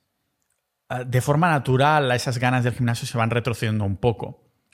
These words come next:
Porque hay que aceptar que no puedes hacer el máximo de progreso con diez frentes abiertos. No vas a gastar tus depósitos matutinos y diarios de energía, disciplina y motivación en diez cosas distintas, porque entonces solo avanzarás un décimo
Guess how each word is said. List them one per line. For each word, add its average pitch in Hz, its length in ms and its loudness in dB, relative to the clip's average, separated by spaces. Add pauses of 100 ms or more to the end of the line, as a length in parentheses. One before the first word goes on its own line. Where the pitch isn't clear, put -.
Porque 123 380 -2
hay 135 140 4
que 170 80 0
aceptar 143 400 0
que 135 100 -2
no 131 140 0
puedes 143 200 0
hacer 123 220 -2
el 117 80 2
máximo 123 540 -2
de 113 100 0
progreso 117 480 -2
con 98 260 -4
diez 120 440 -2
frentes 110 800 -2
abiertos. 107 680 0
No 123 100 0
vas 127 140 4
a 127 40 4
gastar 120 300 2
tus 113 140 -4
depósitos 113 500 -2
matutinos 107 520 -2
y 107 60 -2
diarios 104 280 -2
de 104 80 -2
energía, 101 600 -2 (320)
disciplina 110 800 0 (280)
y 117 100 -2
motivación 110 640 0
en 113 140 -2
diez 110 200 -2
cosas 113 260 -4
distintas, 113 480 -4
porque - 200 -6
entonces 107 420 -4 (260)
solo 135 460 0
avanzarás 104 680 0
un 123 240 0
décimo 123 580 0